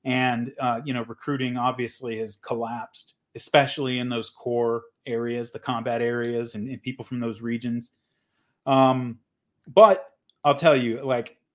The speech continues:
their behavior on that front is one of the things I take a certain amount of encouragement from.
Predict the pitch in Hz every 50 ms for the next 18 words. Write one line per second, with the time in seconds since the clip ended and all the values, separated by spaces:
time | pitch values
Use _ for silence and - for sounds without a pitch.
0 | _ _ _ 131 123 147 170 175 185 175 131 135 147 147 143 160 165 151 143 139
1 | 135 127 127 135 135 - - 123 123 127 135 131 - 147 131 110 104 101 107 123
2 | 131 139 143 131 127 - - 131 123 123 120 123 120 107 98 - - 127 120 -
3 | 113 - - - 131 131 131 123 120 117 113 113 110 110 104 95 - 117 113 107
4 | 101 - 95 95 _ - - 104 92 87 95